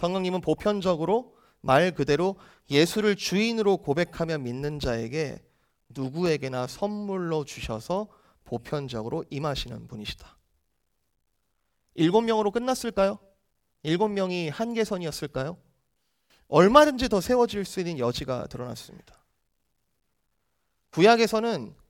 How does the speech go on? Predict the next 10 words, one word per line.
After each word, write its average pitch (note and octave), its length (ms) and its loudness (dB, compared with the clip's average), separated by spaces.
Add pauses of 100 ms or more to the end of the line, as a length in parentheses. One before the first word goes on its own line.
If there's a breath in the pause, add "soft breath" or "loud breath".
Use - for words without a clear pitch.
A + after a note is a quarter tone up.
(600)
구약에서의 A3 680 4
콜링이라는 C#4+ 680 2
거는, C3 440 -6
구약에서의 G3 520 0
소명이라는 A#3 720 0
것은 C3 500 -4 (340 soft breath)
다소 C#3+ 280 0
특수한 C4 600 0
것으로 F#3+ 340 0
여겨졌지만 C3 800 -4